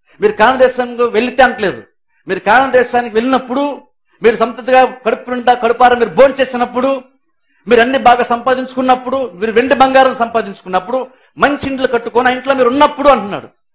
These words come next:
అంటే అర్థం ఏంటంటే, వాళ్ళు వెళ్ళక ముందే దేవుడు యాక్చువల్ వరకు ఏం చెప్తున్నాడంటే, ఇది కన్ఫర్మ్ గా మీ జీవితంలో ఇది జరుగుతుందనే విషయం దేవుడు చెప్తున్నాడు. మీరు ఒకవేళ వెళితే అన్నాడు అనుకోండి,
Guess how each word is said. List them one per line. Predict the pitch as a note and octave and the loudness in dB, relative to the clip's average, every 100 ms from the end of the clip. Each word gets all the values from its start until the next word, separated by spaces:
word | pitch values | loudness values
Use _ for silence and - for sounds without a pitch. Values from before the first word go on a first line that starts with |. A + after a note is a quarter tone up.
| _ _ _ _ _ _ _ _ _ | _ _ _ _ _ _ _ _ _
అంటే | F#3+ | -2
అర్థం | G#3+ C#4+ | 0 0
ఏంటంటే, | B3+ A3+ C4 C4 - | 0 -2 -2 -2 -4
వాళ్ళు | F3+ G3 | -2 0
వెళ్ళక | C4 D#4+ D4 | 2 2 0
ముందే | C#4+ A#3+ A#3+ | -4 0 0
దేవుడు | F#3+ A#3+ A#3 | 2 2 2
యాక్చువల్ | A#3+ B3 | 0 -6
వరకు | A3+ | -4
ఏం | A3 | -6
చెప్తున్నాడంటే, | G#3+ F3 D#3+ A3 B3 - _ - | -8 -8 -8 -6 -6 -8 _ -8
ఇది | B3 | -6
కన్ఫర్మ్ | B3+ A#3+ B3 B3+ B3 | -2 -4 2 2 2
గా | A#3 C4 | 2 2
మీ | A#3+ | 2
జీవితంలో | G#3 A#3 A#3 A3 | -4 -4 -4 -4
ఇది | A3+ C#4+ - _ _ _ _ _ | -6 -8 -10 _ _ _ _ _
జరుగుతుందనే | G3 C#4+ D4+ C#4+ | 0 2 2 0
విషయం | C4+ C4 | -2 0
దేవుడు | B3 A#3 | 0 0
చెప్తున్నాడు. | A3 G3 D#3+ A2+ _ _ _ F3+ | -4 -4 -12 -12 _ _ _ -4
మీరు | A#3+ | 2
ఒకవేళ | B3 B3+ | 2 2
వెళితే | A#3 D4 D#4 | 0 2 2
అన్నాడు | C#4 C4+ | 4 2
అనుకోండి, | B3+ G#3+ G3 E3 G3+ | 2 0 -6 -6 -10